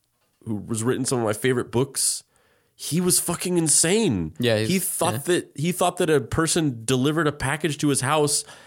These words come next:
Speaker 1: and a little pearl necklace she was wearing shot a pink laser beam through his heart which gave him a vision that his daughter had, like, a lo-,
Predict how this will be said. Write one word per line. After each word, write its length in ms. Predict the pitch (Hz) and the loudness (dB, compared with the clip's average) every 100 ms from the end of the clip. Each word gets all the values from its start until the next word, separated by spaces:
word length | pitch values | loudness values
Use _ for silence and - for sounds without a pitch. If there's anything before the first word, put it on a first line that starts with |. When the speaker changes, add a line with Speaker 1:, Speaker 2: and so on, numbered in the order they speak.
| - - | -14 -2
Speaker 1:
and 140 | 127 | 0
a 60 | 127 | 2
little 280 | 135 151 135 | 4 2 2
pearl 380 | - 139 151 | -2 0 2
necklace 340 | 139 139 - 135 | 2 0 0 -2
she 140 | - | 0
was 160 | 127 113 | 0 2
wearing 340 | 117 120 117 | 2 2 0
shot 420 | 104 - 135 135 | -2 -2 2 2
a 60 | 135 | 0
pink 480 | - - 151 151 - | -2 -2 0 -2 -4
laser 380 | 104 120 139 135 | 0 2 2 0
beam 320 | 117 117 110 | 0 0 0
through 240 | 107 127 | 0 0
his 240 | 127 127 110 - | 2 0 -2 -4
heart 380 | 139 139 - - _ - - - - | 0 0 0 -12 _ -20 -20 -6 -4
which 260 | 104 - 101 | -4 -4 0
gave 260 | 117 131 | 2 2
him 140 | 143 127 | 2 2
a 80 | |
vision 840 | 104 92 92 131 131 123 110 110 - - - | 0 -4 2 4 4 4 2 -2 -6 -10 -2
that 120 | 104 | 0
his 160 | 113 101 | 0 -2
daughter 640 | 95 110 123 127 117 104 | -2 0 2 2 2 0
had, 340 | - 110 110 | -4 -2 -2
like, 220 | 110 104 | 0 0
a 80 | 107 | 0
lo-, 380 | 101 101 113 | 0 2 0